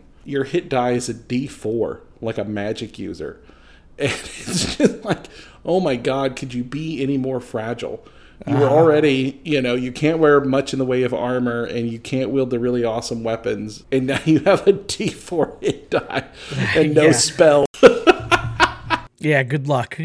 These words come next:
Speaker 2: Just stand behind someone else. <laughs>
Speaker 1: Yeah, have fun.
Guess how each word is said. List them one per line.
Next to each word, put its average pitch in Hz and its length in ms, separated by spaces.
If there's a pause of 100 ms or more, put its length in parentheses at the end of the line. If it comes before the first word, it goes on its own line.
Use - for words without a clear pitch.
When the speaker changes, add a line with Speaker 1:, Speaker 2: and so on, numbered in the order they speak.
Speaker 2:
Just 139 360
stand 160 400
behind 143 380
someone 131 320
else. 113 440
<laughs> - 40
Speaker 1:
Yeah, 160 520
have 156 200
fun. 123 340